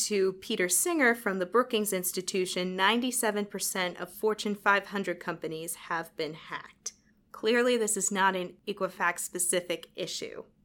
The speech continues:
So we brought in today's guests to talk a little bit more about other industries that have been affected by recent cyber attacks,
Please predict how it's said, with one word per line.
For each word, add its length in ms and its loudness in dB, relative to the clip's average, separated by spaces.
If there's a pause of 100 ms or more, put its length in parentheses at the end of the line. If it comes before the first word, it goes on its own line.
(220)
So 240 -2
we 160 -2
brought 340 2
in 180 0
today's 520 0
guests 460 0
to 120 -2
talk 260 2
a 60 -2
little 260 0
bit 240 -2
more 460 -2
about 460 2
other 220 4
industries 680 -4
that 120 -4
have 200 -2
been 100 -2
affected 460 -4
by 120 -4
recent 420 -6
cyber 440 -2
attacks, 560 0